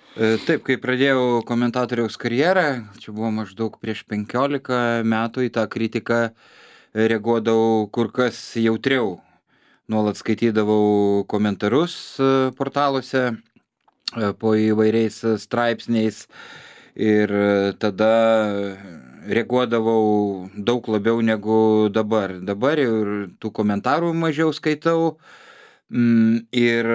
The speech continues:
priėjau tokios išvados, kad, e, na, tuose komentaruose argumentų yra mažai, naudos mažai iš jų skaitymo.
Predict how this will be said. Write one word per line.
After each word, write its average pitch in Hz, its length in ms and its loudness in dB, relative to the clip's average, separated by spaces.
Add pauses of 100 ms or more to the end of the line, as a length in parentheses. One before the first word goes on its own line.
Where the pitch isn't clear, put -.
(1000)
priėjau 120 300 2
tokios 117 400 -2
išvados, 139 560 0
kad, 120 320 -4
e, 110 520 2
na, 123 200 0
tuose 120 440 -2
komentaruose 131 1160 0 (440)
argumentų 113 720 0
yra 113 320 2
mažai, 113 1000 0
naudos 113 760 0
mažai 110 960 2
iš - 160 -6
jų 147 220 0
skaitymo. 143 720 -2